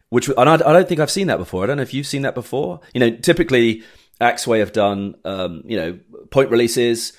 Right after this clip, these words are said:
and then you go through the point releases and they'll do an R C of the next big release, like seven point five. Um,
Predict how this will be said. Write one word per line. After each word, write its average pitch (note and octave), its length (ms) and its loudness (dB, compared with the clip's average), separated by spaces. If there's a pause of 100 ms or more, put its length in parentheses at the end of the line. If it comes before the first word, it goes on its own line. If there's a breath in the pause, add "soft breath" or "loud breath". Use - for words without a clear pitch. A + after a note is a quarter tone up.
(240 soft breath)
and G2+ 140 -2
then F#2+ 60 -4
you G2 80 -4
go C3+ 140 4
through B2 140 -4
the G2+ 60 -8
point G#2+ 200 -2
releases G2 340 -6
and F#2+ 80 -12
they'll F#2 120 -8
do G2+ 180 -4
an G2+ 100 -4
R G#2+ 240 -2
C G2+ 260 -4
of F#2+ 160 -4
the G2+ 80 -8
next G#2 380 -8
big G2+ 180 -4
release, G2 320 -6
like F2 120 -6
seven F#2 240 -6
point F#2+ 220 -10
five. F#2 540 -4 (680 soft breath)
Um, F#2 340 -8